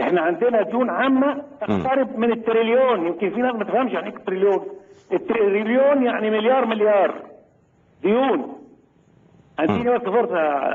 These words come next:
Speaker 1: أوضح لك النقطة. زائد أن كل قطاعات الأعمال في مصر اتهزت واتأثرت، وإذا كنا بنخسر كل يوم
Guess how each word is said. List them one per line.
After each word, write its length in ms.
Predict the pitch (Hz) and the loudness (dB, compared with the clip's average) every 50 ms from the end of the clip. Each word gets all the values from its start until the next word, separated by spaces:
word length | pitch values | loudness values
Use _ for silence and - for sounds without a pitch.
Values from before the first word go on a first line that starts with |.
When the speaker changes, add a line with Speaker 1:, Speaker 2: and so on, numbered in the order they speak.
| - - - - | -2 -2 0 0
Speaker 1:
أوضح 380 | 160 156 160 160 233 208 170 160 | 2 2 0 0 -2 -2 -2 -4
لك 120 | 151 - | -6 -6
النقطة. 560 | 160 175 - - - - - - - - 131 | -6 -6 -8 -8 -10 -12 -10 -10 -8 -6 -4
زائد 460 | 147 233 269 294 - 277 269 - - - - - - - _ _ _ _ _ _ _ _ _ - | -2 0 0 2 0 -2 -2 -4 -8 -14 -16 -20 -20 -20 _ _ _ _ _ _ _ _ _ -2
أن 240 | 170 185 196 190 180 | 0 0 0 0 0
كل 360 | - 254 302 294 285 285 240 | 0 0 0 0 0 0 -2
قطاعات 460 | - 220 - 214 180 175 226 233 226 | -2 -2 -2 0 0 0 0 0 -2
الأعمال 440 | 214 160 147 156 180 196 208 190 - | -2 -4 -4 -2 0 0 -2 -2 -2
في 80 | 165 | -4
مصر 320 | 160 165 151 - - - 139 | -2 -2 -4 -4 -6 -6 -6
اتهزت 540 | 131 - 175 233 247 226 254 294 285 - - - - - - - _ _ _ _ _ _ - | -2 0 0 2 2 2 0 0 -2 -2 -8 -14 -16 -20 -20 -20 _ _ _ _ _ _ -4
واتأثرت، 600 | 143 151 - - - - - 220 247 269 294 277 - - - - - - _ _ _ _ _ - | -4 -2 -2 -4 -6 -4 0 0 2 2 2 0 -2 -8 -16 -18 -20 -20 _ _ _ _ _ -8
وإذا 120 | - 147 | -6 -4
كنا 260 | - 196 190 190 208 | -2 -2 0 0 0
بنخسر 360 | 202 233 294 294 - 226 202 | 0 0 -2 -2 -2 -4 -6
كل 240 | - - 254 226 202 | -2 -2 -2 0 2
يوم 460 | 214 233 233 226 - - - - - | 2 2 2 0 -2 -4 -8 -12 -18